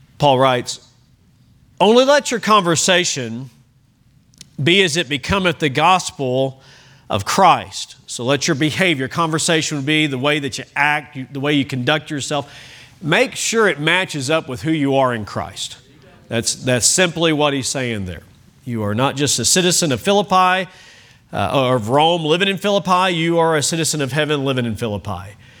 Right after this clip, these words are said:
And so be mindful of that, he says to them.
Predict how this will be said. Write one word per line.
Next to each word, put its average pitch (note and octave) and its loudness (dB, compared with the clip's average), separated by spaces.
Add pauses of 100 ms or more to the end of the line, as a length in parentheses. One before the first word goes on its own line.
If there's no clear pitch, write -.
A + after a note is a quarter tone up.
(180)
And A2+ -10
so A2 -2
be A#2 0
mindful B2 2
of G#2+ -2
that, F#2+ -4 (180)
he A2 -6
says G#2+ -4
to A2+ -4
them. D#3 0